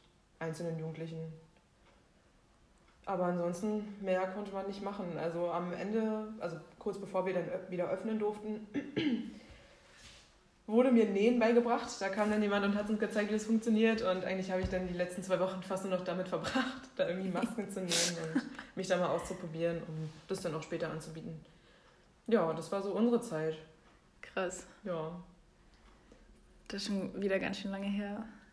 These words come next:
Speaker 1: Irgendwie schon, ne?
Speaker 2: Also wie lange habt ihr jetzt offen?
Speaker 1: Ich weiß nicht, wie lange haben wir denn schon wieder offen? Ist das schon ein Monat wieder? Drei Wochen? Ein
Speaker 2: Dr-,
Speaker 1: Monat?
Speaker 2: dr-, drei Wochen oder so, ne?
Speaker 1: <clears throat> Ja, ich glaub schon. Ja, die Zeit vergeht echt schnell.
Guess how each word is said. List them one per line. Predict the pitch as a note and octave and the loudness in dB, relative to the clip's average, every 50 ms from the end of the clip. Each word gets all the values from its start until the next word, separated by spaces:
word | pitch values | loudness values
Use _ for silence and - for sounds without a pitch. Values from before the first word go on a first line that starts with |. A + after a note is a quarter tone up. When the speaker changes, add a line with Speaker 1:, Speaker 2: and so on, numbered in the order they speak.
| - - | -12 -6
Speaker 1:
Irgendwie | - E3 F3 G3 G3+ | -6 -4 -2 -2 -2
schon, | G3 A3 G#3 F#3 E3 | -2 -2 -4 -4 -4
ne? | D#3+ E3 E3+ F#3+ G#3 | -4 -6 -6 -8 -6
Speaker 2:
Also | - - G#3 F#3+ F#3+ | -2 0 0 2 2
wie | F3+ F#3 | 2 2
lange | G#3 A3+ B3+ B3+ | 4 4 2 2
habt | C4 C4 - | 0 0 -2
ihr | B3+ B3 | -2 -2
jetzt | B3 - - | -2 -4 -6
offen? | - A#3+ - - C4+ D#4 D4+ D4 - - - - - _ - _ _ - _ _ - _ _ - | -6 -8 -6 -4 -4 -4 -4 -6 -12 -18 -20 -20 -20 _ -20 _ _ -20 _ _ -20 _ _ -20
Speaker 1:
Ich | - - | -20 -20
weiß | D3+ - - | -16 -8 -6
nicht, | B3+ F3+ | -4 -4
wie | E3 | -2
lange | D#3 D#3 D#3 | -4 -4 -4
haben | D3+ G3 | -2 -2
wir | B3 | 0
denn | G#3+ F3 | 0 4
schon | - F3 | 2 2
wieder | E3+ E3 D3+ | 2 2 -2
offen? | D#3 E3 E3+ | -4 -4 -6
Ist | A3 | -6
das | A#3 - | -6 -6
schon | - C#4+ C#4 | -4 -6 -6
ein | C#4+ | -4
Monat | C#4+ D4 D#4+ D#4 D4 D4+ | -4 -4 -4 -4 -4 -4
wieder? | D4+ D4 D#4 D#4+ D#4+ D#4+ - - - - - - _ - - | -4 -4 -4 -4 -6 -8 -14 -20 -20 -20 -20 -20 _ -20 -14
Drei | - G3+ F#3+ F#3+ | -10 -8 -8 -6
Wochen? | G3+ G#3+ - B3+ C4+ C4+ | -8 -8 -6 -8 -8 -4
Ein | B3 A3 G3 | -4 -4 -2
Speaker 2:
Dr-, | G3+ G#3 | -2 -2
Speaker 1:
Monat? | A3+ A#3 A#3 | -2 -2 -2
Speaker 2:
dr-, | A#3 - | -4 -6
drei | - - - G3+ G3 | -8 -6 -4 -4 -4
Wochen | F#3+ A3 - D4+ C4 | -4 -4 -2 -2 0
oder | G#3+ G3 F#3+ F#3 F#3 | 0 0 -2 -2 -2
so, | F#3 | 0
ne? | F3+ - F#3 F#3 - D#4 C#4 B3 G#3 - | -2 -2 0 2 4 4 6 6 4 2
Speaker 1:
<clears throat> | |
Ja, | G3 F#3 E3+ E3 | 0 -4 -4 -6
ich | G#3+ - | -6 -8
glaub | - G3+ - - | -8 -10 -10 -10
schon. | - A3 G#3 F3+ F3 - - - - _ _ - - | -8 -8 -8 -8 -10 -12 -16 -20 -20 _ _ -10 -6
Ja, | E3+ | -4
die | F3 F3 | -4 -4
Zeit | - F#3 F3 F3+ | -2 -4 -4 -2
vergeht | G3+ F3+ F#3 F3 | -4 -4 -4 -4
echt | - F#3 - - | -4 -4 -6 -6
schnell. | - F#3+ G3 F#3+ F#3+ | -6 -4 -4 -4 -4